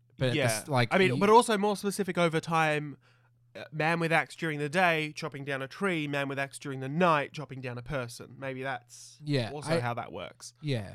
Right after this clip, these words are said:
Speaker 1: I also think, yeah, time of day
Speaker 2: Is it
Speaker 1: takes into
Speaker 2: possible
Speaker 1: account.
Speaker 2: to identify plaid by sound?
Speaker 1: How does, eh, like, going back to, like, sonar, how, like, can you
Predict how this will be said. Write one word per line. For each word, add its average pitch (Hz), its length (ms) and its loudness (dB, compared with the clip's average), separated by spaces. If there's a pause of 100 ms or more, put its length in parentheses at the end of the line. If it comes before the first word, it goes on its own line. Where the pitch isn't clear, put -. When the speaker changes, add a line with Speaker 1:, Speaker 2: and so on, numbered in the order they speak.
(160)
Speaker 1:
I 139 200 0
also 143 320 -4
think, 131 260 -4
yeah, 107 160 -4
time 123 320 0
of 120 100 -2
day 107 280 0
Speaker 2:
Is 220 180 0
it 240 80 2
Speaker 1:
takes 156 180 -2
into - 60 -4
Speaker 2:
possible 202 440 0
Speaker 1:
account. 139 120 -4
Speaker 2:
to 156 100 -4
identify 143 520 -2
plaid 123 580 -4 (1080)
by 131 220 2
sound? 127 760 -6 (480)
Speaker 1:
How 160 220 2
does, 196 380 -4 (220)
eh, 160 220 -4
like, 160 220 -10 (220)
going 143 320 -2
back 127 240 0
to, 123 100 -8
like, 107 180 -10
sonar, 113 720 -8
how, 127 160 4
like, 127 180 -2
can 123 200 -2
you 120 380 -4